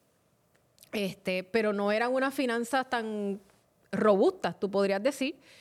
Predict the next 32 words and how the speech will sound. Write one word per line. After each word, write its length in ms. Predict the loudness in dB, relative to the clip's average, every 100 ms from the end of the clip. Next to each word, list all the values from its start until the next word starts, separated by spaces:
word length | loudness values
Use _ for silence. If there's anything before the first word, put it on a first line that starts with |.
| -20 _
y 80 | -4
ese 180 | -2 0
es 120 | 0
el 80 | 2
año 340 | 0 2 0
en 140 | 0 -2
el 80 | 0
que 100 | 2
los 100 | 4
demandan 380 | 4 4 2
en 140 | 0 0
ejecución. 500 | -2 -4 -2 0 0
Luego 220 | 2 4
viene 160 | 2 2
el 40 |
veinte 240 | -2 0
veinte, 200 | -2 0
donde 160 | 0 0
él 80 | -2
dice 180 | -4 -6
que 80 |
se 140 | -4 -2
gana 160 | -2
once 180 | -2 -4
mil 180 | -4 0
dólares. 380 | 2 2 0 -6 -12 _ _ _ _ _ _ _
Entonces, 400 | -6 -2 0 -2 -6 -16 _ _ _ _ _ 2
pues 120 | 2
los 120 | 2
cuestionamientos 600 | 0 -2 -2 -2 0 -2
están 280 | 0 -2 -4
ahí, 260 | -6 -8